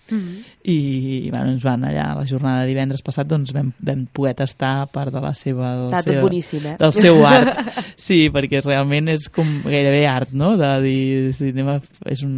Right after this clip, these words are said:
Speaker 2: una cuina molt artística.
Speaker 1: Mm.
Speaker 2: I després, bueno, també hi va haver, doncs, des de la Conca de Barberà, una cooperativa de serveis que, que dona servei a diferents productors, sobretot en l'àmbit de la comercialització,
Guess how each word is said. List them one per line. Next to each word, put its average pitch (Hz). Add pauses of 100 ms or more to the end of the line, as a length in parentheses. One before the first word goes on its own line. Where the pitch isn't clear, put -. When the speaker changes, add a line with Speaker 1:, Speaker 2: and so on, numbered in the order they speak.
(100)
Speaker 2:
una 131
cuina 156
molt 143
artística. 135 (180)
Speaker 1:
Mm. 165 (600)
Speaker 2:
I 175
després, 156
bueno, 147
també 143
hi 143
va 143
haver, 143
doncs, 131
des 139
de 127
la 127
Conca 135
de 131
Barberà, 139
una 160
cooperativa 135
de 135
serveis 156
que, 143 (420)
que 143
dona 139
servei 135
a 143
diferents 139
productors, 139
sobretot 135
en 127
l'àmbit 127
de 131
la 127
comercialització, 127